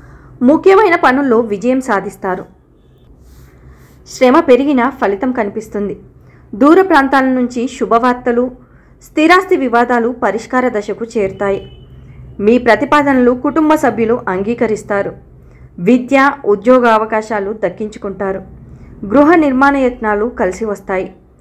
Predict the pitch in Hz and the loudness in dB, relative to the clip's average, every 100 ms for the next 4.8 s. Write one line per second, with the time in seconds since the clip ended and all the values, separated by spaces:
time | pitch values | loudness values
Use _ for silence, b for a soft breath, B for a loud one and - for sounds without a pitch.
0 | b b b _ 269 311 320 311 277 269 | b b b _ 2 4 4 4 2 -2
1 | 254 247 190 190 202 - - _ b b | -4 -2 -4 -4 -6 -6 -12 _ b b
2 | b b - 175 214 247 254 311 277 233 | b b -2 4 4 4 2 0 0 -2
3 | 247 - - 190 233 285 285 254 233 214 | -4 -8 -10 -8 -2 -2 0 -2 -2 -4
4 | 220 226 208 185 190 190 190 190 | -4 -2 -2 -2 -2 -2 -2 -6